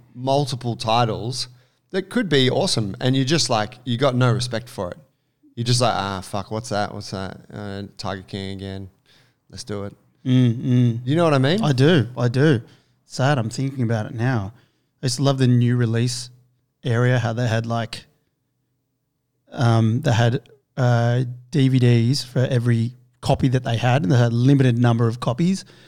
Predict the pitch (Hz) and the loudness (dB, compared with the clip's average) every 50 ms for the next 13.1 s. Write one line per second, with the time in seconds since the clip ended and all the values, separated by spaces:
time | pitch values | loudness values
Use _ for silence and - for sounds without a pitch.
0 | - _ _ - 139 127 123 123 123 120 110 120 117 120 131 117 120 123 123 120 | -20 _ _ -2 0 2 4 4 4 4 4 2 2 2 0 0 2 4 4 4
1 | 120 113 113 110 - - 127 120 117 123 139 175 - - - _ _ _ _ _ | 4 4 2 -2 -2 -4 -4 -2 0 0 0 0 -2 -4 -8 _ _ _ _ _
2 | _ _ _ _ _ _ _ - 131 123 - - 135 120 120 127 113 117 117 113 | _ _ _ _ _ _ _ -8 -8 -8 -4 -4 -4 -2 -2 -2 -2 -2 -2 -4
3 | - - - _ _ _ _ _ - - - 127 127 117 104 113 123 120 120 123 | -6 -12 -20 _ _ _ _ _ -8 -4 -2 0 0 0 2 4 4 4 4 2
4 | - - 131 123 123 131 123 - 123 - - - - 127 123 123 123 123 131 127 | 0 0 2 2 2 0 -2 -4 -4 -4 -4 -2 0 2 2 2 2 0 0 -2
5 | - 123 127 123 117 117 117 120 120 117 117 110 117 117 117 113 - - - 120 | -2 -2 0 -2 -2 -2 -2 0 0 0 0 0 0 -2 -2 -2 -6 -6 -4 -2
6 | 127 165 202 - - - _ _ _ _ _ _ _ - - - 120 123 120 123 | 0 0 0 -2 -6 -20 _ _ _ _ _ _ _ -10 -6 -4 -2 -2 -2 -4
7 | - - - 139 127 135 135 - - 147 131 123 123 123 123 123 123 120 123 123 | -6 -8 -8 -4 0 0 0 2 4 4 4 6 6 4 4 4 2 2 0 -2
8 | 107 123 123 113 - 123 113 113 110 - 135 123 120 110 110 - - - - - | -2 0 -2 -2 -2 -4 -4 -4 -4 -4 -2 -4 -2 -4 -6 -8 -12 -16 -8 0
9 | 113 139 131 127 131 139 143 131 - 139 131 127 - 120 120 120 117 - 135 135 | 2 2 2 4 4 4 4 4 4 2 0 2 2 2 2 2 0 0 -2 0
10 | 143 147 160 165 139 135 135 131 123 123 143 151 147 123 120 113 117 117 113 113 | 0 0 0 0 0 0 2 2 2 2 2 0 0 0 0 0 0 0 0 -2
11 | 107 - - _ _ _ _ - 127 131 131 131 131 127 123 120 - - - 131 | -4 -8 -14 _ _ _ _ -2 0 2 4 4 4 2 2 0 -2 0 2 2
12 | 127 131 131 - 131 123 117 127 127 147 135 127 131 120 - 123 123 139 175 233 | 2 2 0 0 0 2 2 0 0 0 0 0 0 0 2 2 4 6 6 4
13 | 247 | 4